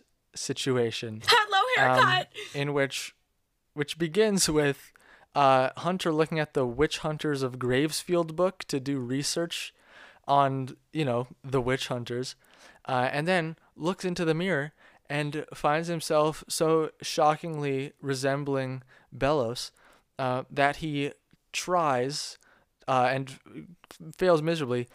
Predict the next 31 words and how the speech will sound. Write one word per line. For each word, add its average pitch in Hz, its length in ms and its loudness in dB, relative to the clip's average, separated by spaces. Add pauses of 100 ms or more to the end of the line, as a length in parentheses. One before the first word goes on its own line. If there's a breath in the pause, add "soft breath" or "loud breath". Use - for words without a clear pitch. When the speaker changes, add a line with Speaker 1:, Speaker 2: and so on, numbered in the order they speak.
(220 soft breath)
Speaker 1:
to 135 360 -4
cut 175 240 0
his 147 200 -4
hair 139 300 4
in 127 160 -6
a 123 60 -4
different 139 320 -4
style 127 440 0 (280 loud breath)
in 135 80 -2
order 139 180 0
to 135 160 -10
distance 147 760 -2
himself 127 680 -4
from 143 160 -16
Emperor 135 400 -4
Bellos, 120 500 0 (400 loud breath)
but 151 200 -2
fails 190 320 2
to - 100 -8
do 185 180 -2
so, 127 400 -2 (380 soft breath)
uh, 139 280 2
without 147 720 0 (260)
the 143 160 -4
help 139 400 2
of 131 440 -2
Willow, 135 400 2
who 135 100 -4
happens 127 400 -4
to 139 120 -2
be 123 280 -4